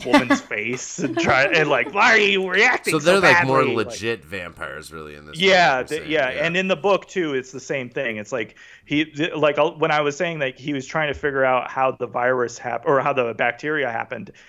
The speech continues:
Speaker 1: he was like, "Why?" The, the big question in the book is, like, "Why does it garlic that hurts them? Why is it steaks that kills them? Why is it this that does?" Like, he's, you know, p-, part of the mystery in the book is, like, how did, how does a vampire virus even work, or how does vampire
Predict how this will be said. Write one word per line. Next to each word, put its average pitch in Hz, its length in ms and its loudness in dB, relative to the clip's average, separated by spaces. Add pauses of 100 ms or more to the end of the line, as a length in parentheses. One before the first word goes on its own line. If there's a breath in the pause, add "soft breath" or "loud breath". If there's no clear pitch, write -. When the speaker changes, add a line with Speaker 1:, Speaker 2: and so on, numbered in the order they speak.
(140 loud breath)
Speaker 1:
he 147 140 -4
was 143 140 -6
like, 113 180 -10
"Why?" 185 420 0
The, 151 200 2
the 131 160 0
big 156 360 -2
question 151 460 0
in 123 160 -8
the 113 60 -12
book 151 200 -4
is, 131 120 -10
like, 127 140 -6
"Why 165 280 2
does 220 180 -4
it 165 140 -4
garlic 147 520 0
that 131 140 0
hurts 131 300 -6
them? 113 180 -8
Why 147 220 2
is 165 260 -4 (100)
it 139 260 -14
steaks - 540 -4
that 120 180 -6
kills 156 320 -4
them? 113 160 -8
Why 143 180 0
is 165 140 -4
it 160 180 -12
this 160 220 -4
that 127 200 -4
does?" 127 200 -4 (280 loud breath)
Like, 135 160 0
he's, 156 280 -6 (480 soft breath)
you 156 140 -2
know, 131 140 0
p-, 110 240 -16 (100)
part 165 240 0
of 147 100 -4
the 139 80 -4
mystery 143 380 -6
in 127 80 -4
the 117 80 -6
book 131 300 -4
is, 113 120 -10
like, 113 160 -12
how 143 200 -2
did, 143 260 -6
how 156 380 -2
does 139 360 -4
a 127 100 -2
vampire 127 760 -2
virus 120 500 -2
even 104 240 -14
work, 117 400 -8
or 117 80 -8
how 120 140 -6
does 113 140 -10
vampire 110 520 -10